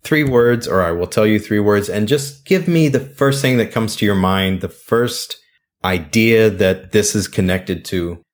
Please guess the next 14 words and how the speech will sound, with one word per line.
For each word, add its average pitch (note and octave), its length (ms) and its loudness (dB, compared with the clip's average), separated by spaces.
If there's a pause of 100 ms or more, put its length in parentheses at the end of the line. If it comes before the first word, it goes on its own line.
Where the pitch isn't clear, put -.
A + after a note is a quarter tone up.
(260)
and F2+ 400 -2
you F2 100 -4
can F2 180 -6
expand G#2+ 520 -2
on A2 140 2
it G#2 200 0
or C#3+ 160 0
not. - 360 -6 (320)
So - 180 -2
the G2+ 80 -2
first - 460 -4
word G2 420 2
is F2+ 580 -2 (1040)
confusing. C#3 840 0